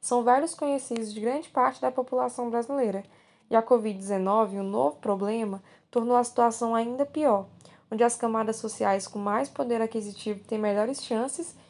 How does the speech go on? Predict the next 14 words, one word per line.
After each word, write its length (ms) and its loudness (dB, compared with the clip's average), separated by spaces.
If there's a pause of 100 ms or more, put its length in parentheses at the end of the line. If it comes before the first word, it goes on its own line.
(140)
de 120 -4
um 60 0
desfecho 500 6
positivo 560 -2
contra 340 -6
o, 140 -6 (240)
contra 240 -2
o 40 -6
vírus. 460 -4 (480)
E 60 0
os 100 0
mais 240 4
pobres 640 4 (100)
morrem. 520 4